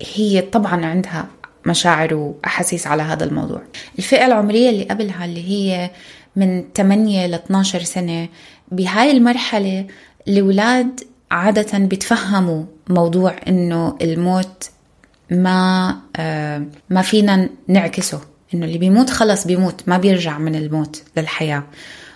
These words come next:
وإنه الموضوع بيصير للكل و-، وإنه إله أسباب.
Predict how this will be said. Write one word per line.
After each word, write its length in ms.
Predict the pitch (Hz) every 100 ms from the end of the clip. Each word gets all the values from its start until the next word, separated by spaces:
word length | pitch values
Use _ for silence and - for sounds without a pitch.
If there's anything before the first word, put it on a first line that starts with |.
| -
وإنه 1000 | - 185 185 196 220 220 220 220 220 -
الموضوع 600 | - 190 190 190 214 208 302 - _ _ _ -
بيصير 300 | 190 190 214
للكل 640 | 196 175 175 - 190 202 - -
و-، 460 | 165 160 156 -
وإنه 300 | 170 196 202
إله 300 | - 220 208
أسباب. 400 | 165 - 156 160